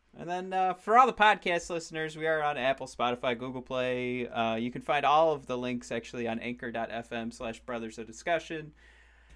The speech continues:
Overcast, Radio Public, and Stitcher. We just gotta start doing some stuff on Stitcher for, like, our premium subscribers. <laughs>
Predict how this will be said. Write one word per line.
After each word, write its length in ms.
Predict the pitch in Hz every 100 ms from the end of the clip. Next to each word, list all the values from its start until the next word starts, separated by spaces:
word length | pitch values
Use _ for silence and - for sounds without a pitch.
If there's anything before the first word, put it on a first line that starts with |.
| - _ _
Overcast, 680 | 208 220 220 233 220 214 -
Radio 240 | 202 196 190
Public, 640 | 202 185 190 180 170 -
and 360 | 185 196 202 202
Stitcher. 580 | - 339 339 233 123 - - _
We 80 | 180
just 160 | 196 -
gotta 160 | 208
start 260 | 170 196 175
doing 220 | 180 185
some 140 | - 151
stuff 320 | - 220 220
on 160 | 160 127
Stitcher 480 | - 131 - 120
for, 200 | 113 127 123
like, 220 | 123 123
our 140 | 120
premium 500 | 117 180 165 151 139
subscribers. 1120 | 131 127 - 170 170 143 123 113 - - -
<laughs> 40 | -